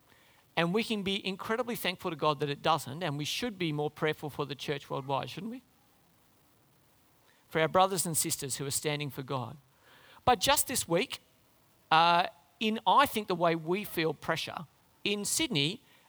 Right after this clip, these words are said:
uh, our Archbishop, uh, Glenn Davies, uh, was in the news a, a number of times. Uh,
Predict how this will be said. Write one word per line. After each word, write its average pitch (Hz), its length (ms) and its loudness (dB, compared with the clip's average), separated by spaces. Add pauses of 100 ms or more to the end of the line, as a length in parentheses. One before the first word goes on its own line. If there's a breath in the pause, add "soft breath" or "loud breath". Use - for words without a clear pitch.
(100)
uh, 170 260 6
our 220 240 4
Archbishop, 196 480 0 (240)
uh, 147 140 4
Glenn 170 320 -2
Davies, 139 580 0 (480 soft breath)
uh, 165 260 6
was 214 220 2
in 247 100 0
the 247 80 -2
news 196 300 0 (140)
a, 170 80 -2 (100)
a 196 80 -6
number 233 440 2
of 202 120 2
times. - 640 0 (420 soft breath)
Uh, 185 260 8